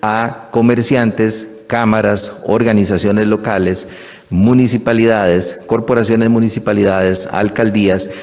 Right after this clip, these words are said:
y todas las autoridades que participan activamente en este proceso. Por favor, no bajemos la guardia, necesitamos seguir trabajando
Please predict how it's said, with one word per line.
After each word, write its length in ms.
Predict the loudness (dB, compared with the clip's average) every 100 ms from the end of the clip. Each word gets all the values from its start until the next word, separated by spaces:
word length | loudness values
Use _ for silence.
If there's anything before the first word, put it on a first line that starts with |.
| -8
y 120 | -4
todas 240 | 0 2
las 120 | 2 2
autoridades 640 | 0 0 2 2 2 0
que 100 | -2
participan 640 | -4 -4 -4 -4 -2 -2
activamente 680 | -4 -2 -2 0 0 0 0
en 120 | 0
este 240 | 0 -2
proceso. 720 | -2 0 2 0 0 -4 -8 -4
Por 140 | -2
favor, 300 | 2 2 4
no 160 | 4 2
bajemos 380 | 2 2 2
la 100 | 2
guardia, 400 | 2 0 0 0
necesitamos 800 | 0 0 -2 -2 -2 0 0 0
seguir 300 | 0 -2 -2
trabajando 640 | -2 0 0 0 2 0